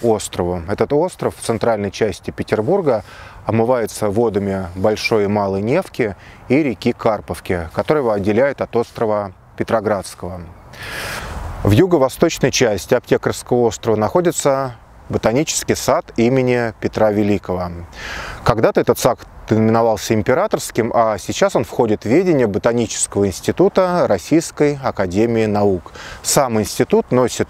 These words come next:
имя известного отечественного ботаника Владимира Леонтьевича Комарова.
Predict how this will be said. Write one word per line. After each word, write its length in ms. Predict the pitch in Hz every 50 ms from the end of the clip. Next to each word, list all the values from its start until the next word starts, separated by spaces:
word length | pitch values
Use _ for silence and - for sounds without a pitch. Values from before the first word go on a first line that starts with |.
| -
имя 420 | - 147 185 202 190 151 120 110 107 -
известного 600 | 113 107 107 120 131 117 - - - 110 104 107
отечественного 580 | 101 - 120 104 - - - - - 107 104 98
ботаника 580 | 101 113 - - 185 202 185 - - 110 101 - - - - - - - -
Владимира 500 | 208 104 104 101 135 170 170 160 139 120
Леонтьевича 840 | 107 98 101 117 127 131 - 123 113 104 - - 117 110 107 107 101 - - - - -
Комарова. 640 | - - 113 110 113 110 110 104 95 90 92 87